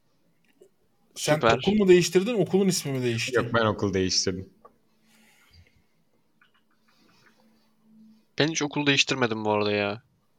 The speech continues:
Speaker 3: Ben çok değiştirdim. İlkokulda dört tane okulum var benim.
Speaker 2: Oo.
Speaker 3: İlk öğretimde. İlkokul deyince şimdi dört sene alınıyor millet.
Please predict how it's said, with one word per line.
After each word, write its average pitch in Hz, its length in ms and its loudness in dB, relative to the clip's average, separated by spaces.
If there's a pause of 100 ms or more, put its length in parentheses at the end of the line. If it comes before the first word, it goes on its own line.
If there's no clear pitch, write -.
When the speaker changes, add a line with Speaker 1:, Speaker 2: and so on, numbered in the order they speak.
(180)
Speaker 3:
Ben 98 200 4
çok - 280 -4
değiştirdim. 85 560 -8 (1900)
İlkokulda 131 540 4
dört 135 240 6
tane 117 200 2
okulum 110 380 -2
var 95 180 -2
benim. 92 300 -10 (1000)
Speaker 2:
Oo. 113 260 -4 (2250)
Speaker 3:
İlk 107 200 -8
öğretimde. 98 600 -2 (720)
İlkokul 143 360 2
deyince 180 180 2
şimdi 143 220 0
dört 131 200 6
sene 127 200 0
alınıyor 107 300 -2
millet. 95 400 -8